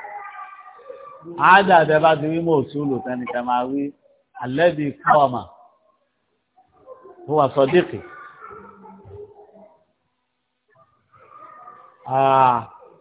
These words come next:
alladhi zarana bil amsi. Báyìí.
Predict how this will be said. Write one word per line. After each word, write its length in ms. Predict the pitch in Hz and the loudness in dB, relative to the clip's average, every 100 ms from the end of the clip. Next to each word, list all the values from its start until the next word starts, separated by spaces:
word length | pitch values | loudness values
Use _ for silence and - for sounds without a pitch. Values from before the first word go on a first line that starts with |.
| _ _ | _ _
alladhi 540 | - 131 156 190 165 160 143 | -4 0 2 2 2 -4 -4
zarana 600 | 127 175 175 160 151 147 | 2 6 8 6 2 -2
bil 200 | 131 139 - | -4 -4 -2
amsi. 340 | 175 165 - _ _ _ - | -4 -4 -14 _ _ _ -2
Báyìí. 300 | - - 143 | 2 4 2